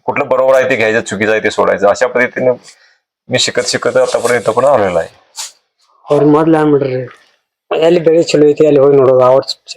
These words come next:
Speaker 2: ಯಾವ ರೈತ ಏನ್ ಮಾಡ್ಯಾನೋ ಅದ್ ನೋಡೋದ, ಅದ್ ಕೇಳ್ಕೊಳ್ಳೋದ. ಅದ್ರಿಂದ ಹಿಂಗ್ ಮಾಡ್ತಾ, ಮಾಡ್ತಾ ಅವ್ರ್ ತಮ್ಮ ಪರಿಶ್ರಮದಿಂದ ಇಲ್ಲಿ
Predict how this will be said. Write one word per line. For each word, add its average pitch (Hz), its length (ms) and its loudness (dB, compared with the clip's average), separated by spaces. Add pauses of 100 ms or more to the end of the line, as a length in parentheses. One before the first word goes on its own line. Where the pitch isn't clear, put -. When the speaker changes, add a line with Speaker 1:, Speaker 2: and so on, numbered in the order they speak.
(240)
Speaker 2:
ಯಾವ 160 160 0
ರೈತ 175 260 0
ಏನ್ 175 200 2
ಮಾಡ್ಯಾನೋ 147 300 2
ಅದ್ 143 120 2
ನೋಡೋದ, 127 320 2 (480)
ಅದ್ 139 120 -6
ಕೇಳ್ಕೊಳ್ಳೋದ. 131 720 0 (380)
ಅದ್ರಿಂದ 147 240 2
ಹಿಂಗ್ 156 200 4
ಮಾಡ್ತಾ, 151 300 2
ಮಾಡ್ತಾ 156 380 2
ಅವ್ರ್ 160 160 0 (880)
ತಮ್ಮ 151 200 0
ಪರಿಶ್ರಮದಿಂದ 143 640 0
ಇಲ್ಲಿ 143 220 0